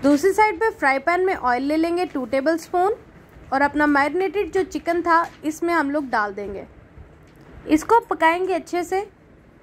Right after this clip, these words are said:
टिक्का मसाला ऐड करेंगे वन टेबल स्पून।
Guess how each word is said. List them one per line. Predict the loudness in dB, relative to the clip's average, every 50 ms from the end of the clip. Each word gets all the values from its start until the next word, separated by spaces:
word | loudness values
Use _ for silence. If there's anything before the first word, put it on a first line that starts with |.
| -20 -20 -20 -20 -20 -20 -20 -20 -20 -20 -20 -20 -20 -20 -20 -20 -16 -14 -14 -14 -14 -18 -18 -20 -20 -20 -20 -20 -20 -20 -20 -20 -20 -20 -20 -20 -20 -20 -20 -18 -18 -18 -18 -18 -20 -20 -20 -20 -20 -20 -18 -4 -2
टिक्का | -2 0 4 2 2
मसाला | 2 2 0 2 0 0 2 0 0
ऐड | 0 -2 -2 -2
करेंगे | -2 -2 0 0 0 -2
वन | -2 -2 -4 -4 -4
टेबल | -2 -2 -2 -2 -4
स्पून। | -6 -6 -6 -4 -2 0 0 -2